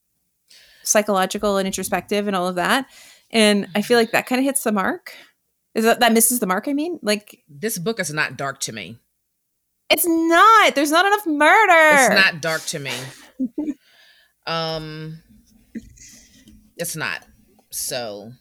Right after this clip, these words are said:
Speaker 2: that's,
Speaker 1: I was
Speaker 2: that's just that.
Speaker 1: expecting so much more than what I got. And, and the thing is, is that I went into it with very few expectations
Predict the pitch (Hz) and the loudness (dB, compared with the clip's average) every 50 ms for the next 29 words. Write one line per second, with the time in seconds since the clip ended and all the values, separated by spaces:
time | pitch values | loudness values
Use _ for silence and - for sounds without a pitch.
0 | _ _ - 247 294 370 427 494 539 539 - 554 539 - - - 311 294 294 - | _ _ 0 2 4 6 6 8 6 6 6 4 2 0 0 0 2 2 2 2
1 | 320 302 294 294 285 262 - - - - - - - 254 262 262 285 302 302 302 | 2 0 0 0 -2 -2 -4 -4 -4 -4 -2 0 2 4 4 4 4 2 2 0
2 | - - 233 196 180 185 185 196 202 220 226 - _ _ _ _ _ _ _ _ | 0 -2 0 0 0 0 2 2 0 0 -2 -4 _ _ _ _ _ _ _ _
3 | _ _ _ _ - - 202 226 220 214 214 208 202 202 202 196 185 - - - | _ _ _ _ -12 -6 0 2 4 4 4 4 2 0 -2 -4 -6 -8 -4 -2
4 | 208 196 190 185 180 170 160 151 151 151 - - - - 180 175 170 165 165 165 | 0 2 2 0 0 2 2 4 4 4 2 0 -2 -4 -2 0 0 0 0 0
5 | 165 165 160 - _ _ _ _ _ _ _ _ _ _ _ _ - - 220 214 | -2 -4 -6 -8 _ _ _ _ _ _ _ _ _ _ _ _ 0 2 2 4
6 | 214 220 294 294 285 285 277 247 247 226 233 220 202 - - 214 233 247 262 247 | 4 4 4 4 4 4 4 2 2 2 4 4 4 6 4 4 4 4 4 4
7 | 220 208 208 220 - - 233 208 190 - 196 196 196 196 202 185 185 196 196 196 | 4 4 2 2 2 2 2 2 2 0 -2 -2 0 2 2 4 4 2 0 -2
8 | - 190 175 170 - - - 175 - - 190 - - - - - 180 - - | -2 0 0 0 0 -2 -6 -8 -6 -6 -6 -6 -6 -6 -8 -10 -10 -12 -14